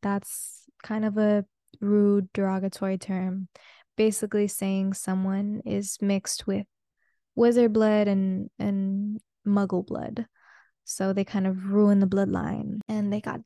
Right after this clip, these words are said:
dirty blood. <laughs> Um, but,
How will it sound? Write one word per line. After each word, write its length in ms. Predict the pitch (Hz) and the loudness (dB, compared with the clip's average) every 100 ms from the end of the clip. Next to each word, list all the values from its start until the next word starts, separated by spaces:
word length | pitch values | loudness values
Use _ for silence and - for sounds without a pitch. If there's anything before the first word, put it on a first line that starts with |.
| - | 0
dirty 260 | 208 202 | 2 4
blood. 580 | 202 202 185 64 - - - - - | 4 4 4 2 -4 -6 -8 -2 2
<laughs> 160 | 339 - 339 - - - - - - - - - - | 2 2 -4 -4 -6 -6 -6 -6 -8 -12 -14 -12 0
Um, 640 | 220 220 214 208 208 - - _ _ _ _ _ _ 214 | 2 4 4 2 -2 -6 -14 _ _ _ _ _ _ -4
but, 420 | 226 226 220 | 0 2 0